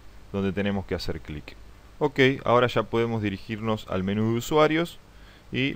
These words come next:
vamos a ver que el nuevo usuario ya figura en la lista, solo que va a aparecer en su estado de activo como pendiente. Por lo tanto, el cliente no va a poder ni realizar llamadas ni ingresar a su panel.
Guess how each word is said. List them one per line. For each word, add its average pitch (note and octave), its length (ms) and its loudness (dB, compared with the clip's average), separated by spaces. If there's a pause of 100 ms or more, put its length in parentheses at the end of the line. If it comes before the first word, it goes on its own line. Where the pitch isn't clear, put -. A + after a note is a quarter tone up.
vamos G#2+ 260 4
a G#2 60 4
ver A2 180 4
que G#2+ 300 0 (840)
el F2+ 80 -6
nuevo G2 200 0
usuario A#2 460 0 (240)
ya F#2 100 -6
figura G2+ 340 0
en A2+ 60 0
la B2+ 80 4
lista, E3+ 380 2 (1500)
solo C3+ 260 2
que B2+ 60 2
va B2+ 100 8
a B2+ 40 8
aparecer B2+ 580 4 (500)
en G#2 160 -4
su G#2+ 140 0
estado A2+ 340 4
de A#2 80 6
activo C3+ 380 0
como C#3 320 4 (460)
pendiente. F2+ 680 2 (360)
Por C#3+ 160 8
lo D#3 120 4
tanto, E3+ 300 2
el D3+ 60 -2
cliente C3+ 280 0
no B2 100 2
va A#2+ 80 6
a - 80 0
poder A#2+ 440 6
ni A#2+ 400 0
realizar B2+ 480 0
llamadas C#3 480 0
ni B2+ 300 0
ingresar G#2 400 2
a G2 60 2
su F#2 160 -4
panel. D#2+ 320 -6